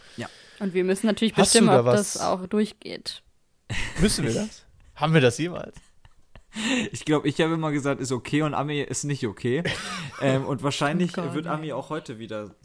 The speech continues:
Speaker 1: nicht okay sagen. Also es ist ein bisschen weit hergeholt, ich geb's zu. Wer hat nochmal das, äh, d-, den Kommentar von eben geschrieben? Na, habt ihr es behalten?
Speaker 2: Oh, nee.
Speaker 3: Uli Lotte.
Speaker 2: Nee.
Speaker 1: Uli Lotte. <laughs> Ist so.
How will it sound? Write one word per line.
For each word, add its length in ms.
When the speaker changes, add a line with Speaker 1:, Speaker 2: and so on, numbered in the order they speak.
Speaker 1:
nicht 240
okay 300
sagen. 280
Also 220
es 120
ist 160
ein 80
bisschen 300
weit 200
hergeholt, 420
ich 100
geb's 320
zu. 160
Wer 200
hat 120
nochmal 300
das, 160
äh, 140
d-, 160
den 180
Kommentar 400
von 200
eben 220
geschrieben? 600
Na, 200
habt 160
ihr 40
es 160
behalten? 400
Speaker 2:
Oh, 160
nee. 380
Speaker 3:
Uli 180
Lotte. 400
Speaker 2:
Nee. 560
Speaker 1:
Uli 240
Lotte. 480
<laughs> 920
Ist 180
so. 100